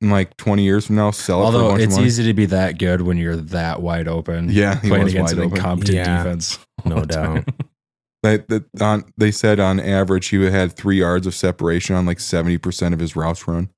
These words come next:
Speaker 2: That's insane.
Speaker 1: That's crazy.
Speaker 2: That's so good.
Speaker 1: Uh, Paul Allen says, "When you mix green and gold, you get lime. The color of fruit with a sour taste,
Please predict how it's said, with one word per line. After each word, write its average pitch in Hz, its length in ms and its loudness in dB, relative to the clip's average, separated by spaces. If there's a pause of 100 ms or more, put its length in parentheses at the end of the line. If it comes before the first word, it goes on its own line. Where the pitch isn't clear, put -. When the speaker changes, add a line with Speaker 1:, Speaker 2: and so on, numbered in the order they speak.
Speaker 2:
That's - 180 -10
insane. 82 520 -6 (180)
Speaker 1:
That's 95 180 2
crazy. - 540 -2 (100)
Speaker 2:
That's 90 160 -6
so 87 320 -4
good. 85 440 -6 (500)
Speaker 1:
Uh, 107 400 4 (200)
Paul 110 160 2
Allen 104 220 2
says, 92 420 0
"When 110 140 4
you 107 100 6
mix 113 300 2
green 110 260 4
and 98 120 2
gold, 101 280 4
you 92 80 0
get 101 220 0
lime. 90 480 0 (640)
The 98 80 -2
color 117 320 4
of 104 100 2
fruit 104 440 2
with 98 160 -2
a 92 60 2
sour 101 400 4
taste, 90 580 -2